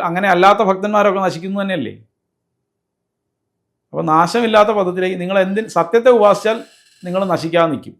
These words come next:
സത്യം എന്ന് പറയുന്ന സാധനത്തിന് മാത്രമേ നാശമില്ലാതെ ഉള്ളൂ. അപ്പോൾ സത്യം എന്ന് പറയുന്നത് എന്താണ്? അടിക്കടി മാറാത്തതാണ്. സ്ഥിരമായി നിൽക്കുന്നതിനെ സത്യം എന്ന് വിളിക്കുകയുള്ളൂ.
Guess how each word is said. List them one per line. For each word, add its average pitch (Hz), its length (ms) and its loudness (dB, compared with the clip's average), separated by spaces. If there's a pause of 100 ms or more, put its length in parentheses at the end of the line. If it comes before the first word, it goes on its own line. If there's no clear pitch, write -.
(120)
സത്യം 220 280 -4
എന്ന് 262 100 0
പറയുന്ന 220 280 2
സാധനത്തിന് 190 440 -2
മാത്രമേ 175 200 -4
നാശമില്ലാതെ 147 580 -4
ഉള്ളൂ. - 120 -20 (800)
അപ്പോൾ 147 200 -12
സത്യം 214 260 2
എന്ന് 247 100 4
പറയുന്നത് 233 280 2
എന്താണ്? 185 220 2
അടിക്കടി 170 260 0
മാറാത്തതാണ്. 165 580 2 (680)
സ്ഥിരമായി 185 380 2
നിൽക്കുന്നതിനെ 196 520 -2
സത്യം 175 180 -4
എന്ന് 175 120 -4
വിളിക്കുകയുള്ളൂ. 104 360 -8